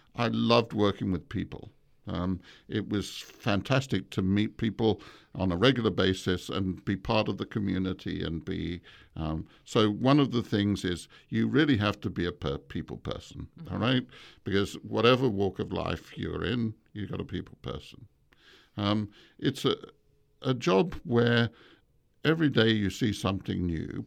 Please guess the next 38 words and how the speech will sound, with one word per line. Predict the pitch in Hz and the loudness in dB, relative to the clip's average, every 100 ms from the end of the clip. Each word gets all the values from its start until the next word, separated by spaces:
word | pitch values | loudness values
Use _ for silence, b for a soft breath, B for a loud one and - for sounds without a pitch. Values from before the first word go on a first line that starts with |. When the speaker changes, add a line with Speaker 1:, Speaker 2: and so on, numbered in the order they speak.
| - | -2
Speaker 1:
but | 113 107 - - B B | 0 0 -6 -20 B B
you | 131 | 0
do | 139 196 214 | 0 0 2
get, | 123 110 - - _ _ _ _ _ _ - | 2 2 -6 -18 _ _ _ _ _ _ -2
um, | 117 104 101 98 101 b b b _ | 2 4 4 2 -2 b b b _
paid | 156 131 107 - | 0 0 0 -2
to | 113 | -4
do | 110 120 | 2 2
stuff | - 107 98 - | 2 0 -2 -2
that | - - | -6 -2
you're | 104 87 | -2 0
really | 95 95 95 | 0 0 0
good | 92 92 | 0 0
at. | - - - | -4 -10 -6
And | 110 | -4
so | 104 127 110 110 B B _ | -2 0 2 0 B B _
every | 131 127 127 | 0 2 2
job | 107 101 95 | 2 0 0
has | - 87 - | -2 -2 -2
some | - 90 90 101 - - | -6 -4 -6 -8 -12 -6
repetition. | 90 - - 78 - - - _ | -6 -4 -6 -6 -8 -12 -14 _
Speaker 2:
Mm-hmm. | 214 170 156 - | -12 -12 -14 -10
Speaker 1:
And | - 107 107 110 113 - b b | -2 2 2 2 -2 -14 b b
you | 120 | 2
need | 120 143 143 | 6 4 2
to | - | -6
show | - 131 127 | 0 4 4
that | 110 113 - | 2 -4 0
you're | 120 113 110 B _ | 2 4 2 B _
fun | - 101 120 | 0 2 4
to | 123 | 2
work | 120 147 | 2 0
with. | - - - - _ | -8 -10 -10 -16 _
We | - 113 | -4 0
have | 123 - | 0 -2
to, | - 110 101 101 101 98 - _ b b b - 87 | 0 2 4 4 2 0 -6 _ b b b -10 -2
um, | 87 85 | 0 0
evaluate | 90 104 113 117 98 101 - | 0 2 4 4 2 0 -6